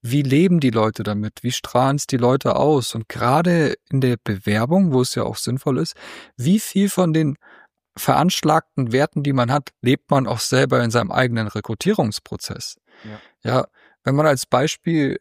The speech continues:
Speaker 1: einer unserer Werte ist, äh, Ehrlichkeit und Transparenz, da hat aber der Rekrutierungsprozess ein Buch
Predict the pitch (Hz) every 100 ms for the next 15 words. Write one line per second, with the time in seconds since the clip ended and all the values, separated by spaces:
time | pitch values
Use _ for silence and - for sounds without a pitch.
0 | - 120 147 139 135 135 117 139 - 139
1 | 131 - - - 120 - 127 156 156 -
2 | 139 131 - - 135 - 117 117 170 202
3 | - - _ _ _ 123 135 160 - 127
4 | 127 123 131 123 139 135 - 160 170 143
5 | - - 147 - 120 107 160 -